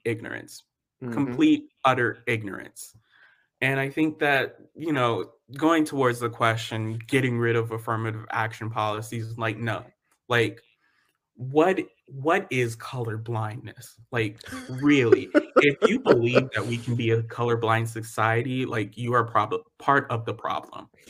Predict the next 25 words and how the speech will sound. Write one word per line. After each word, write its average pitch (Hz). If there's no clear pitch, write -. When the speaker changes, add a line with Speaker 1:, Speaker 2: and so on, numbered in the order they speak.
Speaker 1:
Like, -
color 165
Speaker 2:
<laughs> 190
Speaker 1:
blindness 131
is 120
racism. 101
And 160
I, 190
I 185
just 220
think 208
that 202
it's, -
Speaker 2:
Pop 254
off, 254
Speaker 1:
crazy. 311
Speaker 2:
Daquan, 285
pop 311
off! 339
Speaker 1:
<laughs> -
I 226
just 240
think 208
that 185
it's 143